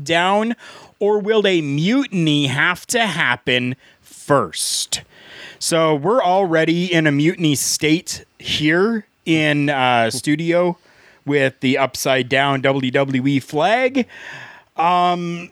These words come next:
<sighs> th-, th-, this one, this one we have talked about a little bit before. We have talked about Vince stepping down before, but we have never talked about an actual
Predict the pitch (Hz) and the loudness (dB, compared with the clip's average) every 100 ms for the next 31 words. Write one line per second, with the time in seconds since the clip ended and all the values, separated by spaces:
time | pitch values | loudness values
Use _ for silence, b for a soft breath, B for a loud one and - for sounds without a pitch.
0 | _ _ 175 170 165 151 - - 143 196 | _ _ -8 -6 -6 -8 -10 -8 -2 0
1 | 185 160 165 170 151 160 180 190 185 160 | 0 -2 -2 -4 -2 -4 0 0 0 0
2 | 180 208 190 170 143 170 180 185 202 175 | 0 0 0 2 0 0 0 0 0 2
3 | 143 156 160 175 143 - 175 196 165 123 | 2 2 0 0 -2 0 0 2 0 -2
4 | - 190 202 185 151 170 160 185 156 127 | 0 0 0 -2 0 -2 -2 -4 -4 -4
5 | 117 214 262 240 208 233 - B - 175 | -2 0 0 -2 -2 -2 -2 B -4 -2
6 | 190 160 202 302 302 262 277 - 226 202 | 0 0 0 -2 -2 0 -2 -2 -2 0
7 | 208 220 - 208 180 | 0 -2 -2 -2 -2